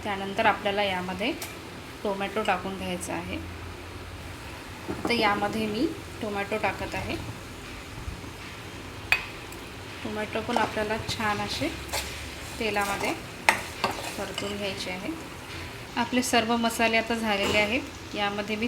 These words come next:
तिखट टाकून घेते, त्यासोबतच थोडीशी हळद मी टाकत आहे, एक चमचा मीठ. हे सर्व मिश्रण आपण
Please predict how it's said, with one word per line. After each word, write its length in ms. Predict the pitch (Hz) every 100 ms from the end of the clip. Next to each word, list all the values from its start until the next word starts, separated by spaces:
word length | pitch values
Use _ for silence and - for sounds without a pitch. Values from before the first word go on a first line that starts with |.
| 226
तिखट 240 | 202 226 220
टाकून 280 | 208 190 196
घेते, 340 | 196 190 302 - - - - - - - - - - - - - - - - - - - - - - - - - - -
त्यासोबतच 640 | 226 220 226 214 233 -
थोडीशी 300 | 226 214 247
हळद 380 | 220 214 214 233
मी 60 | 226
टाकत 380 | 202 - 190
आहे, 240 | 190 190 330 - - - - - - - - - - - 220
एक 240 | 214 -
चमचा 380 | 220 208 202 202
मीठ. 360 | 190 277 320 - - - - 247 262 - - - - - - - - - - - -
हे 80 | 233
सर्व 360 | - 220 226
मिश्रण 400 | 220 220 - 220
आपण 300 | 214 - 269